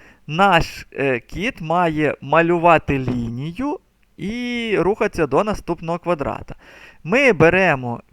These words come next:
відповідно, олівець, змінити колір олівця на десять, наприклад, або на двадцять. І хай кіт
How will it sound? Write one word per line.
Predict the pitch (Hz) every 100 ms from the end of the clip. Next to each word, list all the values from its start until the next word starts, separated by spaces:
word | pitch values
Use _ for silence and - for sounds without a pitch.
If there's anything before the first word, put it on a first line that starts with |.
| _
відповідно, | 165 165 - 170 180 156 147 -
олівець, | 165 180 196 180 139 110 - - - _ -
змінити | - 139 190 220 208 170
колір | - 165 151 143 -
олівця | 139 139 143 - - 135 113
на | 120 143 123 - -
десять, | 113 120 107 - -
наприклад, | 196 214 214 170 151
або | 135 139
на | 120 165
двадцять. | 120 107 101 101 - 196 240 - _ _ _ _ _ _ _ _
І | - 294
хай | - 208 254
кіт | - 214 262 -